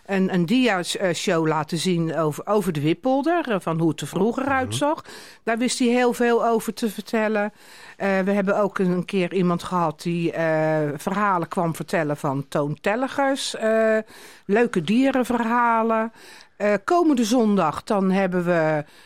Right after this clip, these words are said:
Speaker 1: eh, de fysiotherapeut,
Speaker 2: Ja.
Speaker 1: <clears throat> die ook in, eh, eh, een werkruimte heeft.
Speaker 2: Richard Oosdam.
Speaker 1: Ri-, Richard, eh, Oosdam.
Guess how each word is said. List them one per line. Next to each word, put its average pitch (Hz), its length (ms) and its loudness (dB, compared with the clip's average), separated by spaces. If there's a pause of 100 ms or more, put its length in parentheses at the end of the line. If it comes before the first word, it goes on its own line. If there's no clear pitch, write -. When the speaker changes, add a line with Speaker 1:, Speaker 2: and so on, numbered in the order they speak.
(160)
Speaker 1:
eh, 180 120 -2 (220)
de 147 120 -4
fysiotherapeut, 277 1200 0 (400)
Speaker 2:
Ja. 254 260 2
Speaker 1:
<clears throat> 202 60 -2
die 196 240 0
ook 220 260 0
in, 277 320 2
eh, 262 280 0 (560)
eh, 220 60 -2
een 220 100 0
werkruimte 233 720 -2
heeft. 220 280 0
Speaker 2:
Richard 156 460 0
Oosdam. 135 500 2
Speaker 1:
Ri-, 139 100 -4
Richard, 202 480 -2
eh, 175 340 0
Oosdam. 262 500 0